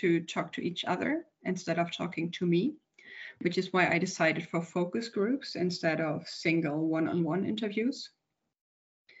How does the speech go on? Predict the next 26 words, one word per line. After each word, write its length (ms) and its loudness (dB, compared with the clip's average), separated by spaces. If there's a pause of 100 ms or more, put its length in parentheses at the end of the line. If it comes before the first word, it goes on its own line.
(500)
And 380 8 (180)
the 160 8
other 200 4
aspect 540 2
was 240 2
that 120 0
I 80 0
wanted 460 2
to 160 0
include 600 4
photographs 840 2
in 120 2
my 80 6
research, 600 0
'cause 160 0
I 180 6
figured 540 2 (760)
in 140 4
today's 320 6
communication, 1080 4 (580)
photographs 800 6
became 400 2
such 560 -4
an 480 2 (800)
important 680 2
role. 420 4